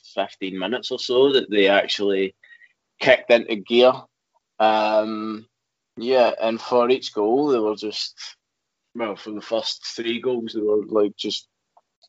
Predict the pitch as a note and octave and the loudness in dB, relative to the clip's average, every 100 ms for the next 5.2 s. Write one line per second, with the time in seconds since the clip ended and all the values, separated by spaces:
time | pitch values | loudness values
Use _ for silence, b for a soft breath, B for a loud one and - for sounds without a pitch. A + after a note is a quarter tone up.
0 | - G#2 G#2+ G2+ F#2+ G2 - - - G#2 | -6 2 4 6 4 2 0 -2 0 4
1 | G2+ - A2 G#2+ G#2 G2 G2 F#2+ - - | 4 4 2 4 4 2 -4 -12 -8 -6
2 | G2 F#2 - G2+ G#2 A#2+ G#2+ G#2+ A#2 A2+ | -4 -2 0 4 4 4 0 0 2 2
3 | - - - A2 G2+ G2 - - A2+ G#2 | 0 -6 -4 -2 -2 -2 -4 -2 0 -2
4 | - - G#2+ G2+ F#2 A2+ A#2 A#2 A2 G#2+ | -6 -6 -4 -6 -4 -2 0 0 -2 -2
5 | G2+ | -4